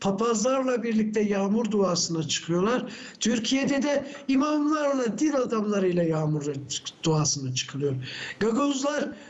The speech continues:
e, ne bileyim, e, bir bebekle yağmur çağırıyorlar. Germançu dediğimiz.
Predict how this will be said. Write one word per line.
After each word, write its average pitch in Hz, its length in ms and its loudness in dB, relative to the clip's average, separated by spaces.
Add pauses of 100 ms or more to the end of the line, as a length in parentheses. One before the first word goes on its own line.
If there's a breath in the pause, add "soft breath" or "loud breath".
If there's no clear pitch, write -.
(520 loud breath)
e, 196 80 2 (2500)
ne 208 320 4
bileyim, 202 400 2
e, 185 420 4 (1300)
bir 254 280 2
bebekle 226 760 0
yağmur 208 560 0
çağırıyorlar. 165 920 -2 (500 loud breath)
Germançu 208 640 2
dediğimiz. 165 560 2